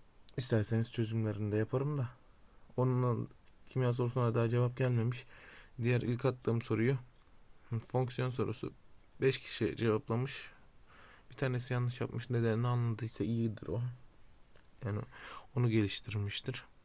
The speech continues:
Sonuçta biz vakit kaybetmiş oluyoruz o şekilde, değil mi? Bildiğim bir şey. O adam yeni bir şey öğrendi.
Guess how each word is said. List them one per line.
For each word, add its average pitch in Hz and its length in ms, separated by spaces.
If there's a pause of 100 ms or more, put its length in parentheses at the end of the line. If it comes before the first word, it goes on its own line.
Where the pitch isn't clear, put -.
(200)
Sonuçta 113 420
biz 113 200
vakit 113 260
kaybetmiş - 520
oluyoruz 92 380
o 98 120
şekilde, 95 380
değil 139 120
mi? 123 60 (840)
Bildiğim 110 460
bir 104 60
şey. 98 200 (320)
O 110 60
adam 107 240
yeni 113 160
bir 107 80
şey - 180
öğrendi. 90 380